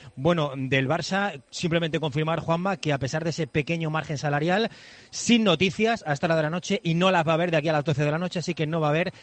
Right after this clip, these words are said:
ningún fichaje en el Barça. En el Atlético de Madrid, ya inscrito el lateral irlandés, eh, derecho, eh, libre del Tottenham, eh, Dorsey, Matt Dorsey, eh, ya, como digo, inscrito en la Liga, y también la baja de Felipe confirmada. Se acaba de confirmar que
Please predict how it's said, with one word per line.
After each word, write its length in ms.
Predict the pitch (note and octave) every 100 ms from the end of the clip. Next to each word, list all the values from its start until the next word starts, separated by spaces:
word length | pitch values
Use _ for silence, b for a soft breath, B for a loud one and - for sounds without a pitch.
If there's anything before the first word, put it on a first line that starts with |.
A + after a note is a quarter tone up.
| B
ningún 520 | C#3+ D#3+ F3 E3 G3 F#3+
fichaje 400 | D3+ G3+ E3 F#3+
en 80 |
el 100 | E3+
Barça. 280 | E3+ D#3+ B2+
En 40 | B2
el 120 | C#3+
Atlético 420 | D3+ F#3+ D#3+ E3+
de 80 | D#3+
Madrid, 300 | D#3 F#3+ A3+ -
ya 280 | B2 G3 F#3+
inscrito 680 | E3+ - F#3 F3+ G#3+ A#3 B B B B
el 260 | C#3 C#3+
lateral 400 | C#3+ C#3+ D3+ F3
irlandés, 600 | E3+ D3 D3 D3 D#3 D#3
eh, 220 | D#3 C#3+ C#3
derecho, 640 | C3+ D3 F#3+ - A#3 A#3+
eh, 120 | C#3+
libre 220 | C3+ D#3+ D3+
del 260 | C#3+ C3
Tottenham, 440 | F3 F#3 G3+ A3+ A#3+ B D#3 B
eh, 100 | B2
Dorsey, 440 | F#3+ - A3+ A#3
Matt 220 | D3 D#3+ C3+
Dorsey, 400 | F#3 F#3+ A#3 G#3 C3
eh, 260 | C3 C3+ A#2
ya, 160 | E3
como 200 | - D3+
digo, 200 | E3 C#3+
inscrito 460 | D3+ C#3+ - F#3 D#3+
en 80 | C#3+
la 100 | C#3
Liga, 320 | F#3+ A3 A#3 F3
y 100 | C3+
también 240 | C#3 D#3+
la 60 | C#3+
baja 240 | C3+ C3
de 80 | C3
Felipe 260 | C#3+ C3
confirmada. 600 | C3 B2+ E3 F3+ G3+ A#3+ A3+ B B B
Se 200 | - F3+
acaba 360 | E3 A3 A3
de 100 | G3+
confirmar 640 | F3 F3 C3+ E3+ F3+ G#3+ G#3
que 380 | - G3 A3+